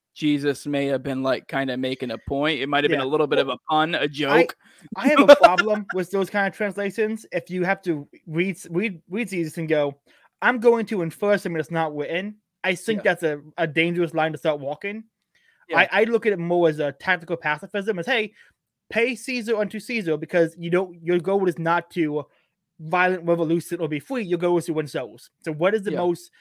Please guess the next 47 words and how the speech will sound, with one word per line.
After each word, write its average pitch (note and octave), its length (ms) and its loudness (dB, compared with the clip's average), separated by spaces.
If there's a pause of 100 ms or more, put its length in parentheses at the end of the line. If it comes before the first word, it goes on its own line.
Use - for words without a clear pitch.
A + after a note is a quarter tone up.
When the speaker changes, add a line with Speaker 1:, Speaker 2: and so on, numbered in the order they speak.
(280)
Speaker 2:
tactically F#3+ 360 0
pacifist E3+ 500 -6
way D#3 180 -2
to D3 100 -8
win C#3 160 -8
souls? A2 400 -14 (360)
And F#3 160 -4
that's G#3 180 2
what, F#3+ 200 0
that's F#3+ 180 -2
what G3 100 -2
I, F3+ 140 2
how F3 180 2
I E3 120 2
would D3+ 100 -4
Romans C#3 240 -6
thirteen. C#3+ 320 -10
But D#3 100 -6
I, E3 160 0 (480)
I'm C#4 140 0
not C4+ 140 2
a - 20 -4
Christian G#3 300 -6
anarchist, G3 580 -6
and D#3+ 80 -12
so E3+ 160 -4
I E3+ 80 -2
kind F#3 180 -2
of E3 80 -4
Speaker 1:
Yeah. E3+ 40 -2
Speaker 2:
read F3 100 0
things D#3 160 -10
differently. C3+ 380 -10 (500)
Speaker 1:
Yeah. D3+ 240 0 (920)
All E3+ 160 8
right. C#3+ 140 6
Uh, F3+ 420 10
do, F#3+ 60 -2
do, F#3 180 -8
do, F3+ 280 -2
where D#3 120 -2
was C#3 140 -4
I B2+ 80 -2
at? A2+ 220 -4
Boo. C#3+ 420 -8
All D#3 80 4
right. D3 140 6